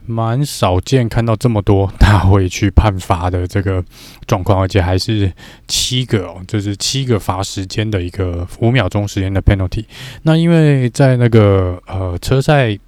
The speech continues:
结束的最后一圈哦的时候呢，Kimi Räikkönen 跟 Sebastian Vettel 是有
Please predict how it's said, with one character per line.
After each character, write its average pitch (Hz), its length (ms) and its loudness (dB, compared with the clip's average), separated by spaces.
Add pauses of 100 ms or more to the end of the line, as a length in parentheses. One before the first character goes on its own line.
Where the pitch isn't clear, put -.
(200)
结 101 260 0
束 117 360 2
的 98 120 0
最 107 140 -2
后 120 140 2
一 110 40 -2
圈 104 320 -2
哦 87 120 -6 (840)
的 101 160 0
时 107 220 -2
候 131 120 2
呢， 110 160 0
Kimi 135 240 0
Räikkönen 117 380 0
跟 110 200 -2
Sebastian 107 420 -2
Vettel 110 280 2
是 87 180 -2
有 85 220 -4